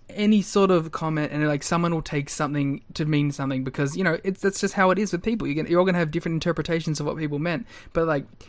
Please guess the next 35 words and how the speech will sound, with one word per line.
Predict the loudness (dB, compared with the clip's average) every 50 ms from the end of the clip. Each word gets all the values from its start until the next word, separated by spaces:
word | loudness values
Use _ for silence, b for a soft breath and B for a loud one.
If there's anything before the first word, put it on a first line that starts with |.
| B B B 0
eh, | 2 2
the | 4
problem | 4 4 4 6 4
is | 4 2
everyone | 2 2 2 2 2
thinks | 2 0 0 0 2
their | 4 6 6 6
interpretation | 6 4 2 2 0 0 0 -2 0 0 0 0 0 0 0 0
of | 0
something | 0 0 -2 -2 -2 -2 -4 -4 -4 -2
is | -2 -2 0 2
the | 2 2 4
right | 4 4 4 4 2
interpretation. | 0 -2 -2 -4 -4 -6 -8 -10 -8 -8 -10 -10 -10 -12 -12 -12 -14 b b b b b b -10 -2
Like, | 2 4 6 6 4 2 -2 B B B B B
they, | 6 8 8 8
then, | 8 6 6 8 6 4
and | 4 4 4 4 4 4
there's, | 4 4 2 0
there's | 0 2 2 2 4
no | 2 4 6 6 6 6
world | 8 8 8 8 8 8 8
in | 8 6 6
which | 6 4 4 2 -2 -4 -4
they | -4 -4
could | -2 0 0 0
have | 2 2
meant, | 2 2 0 0 -2
someone | -2 0 0 0 2
could | 0 0
have | 0 0
meant | 0 -2
something | -2 -4 -4 -2 -2 -2
else, | -2 -2 -2 -4 -4 -4
or | -4 -4 -4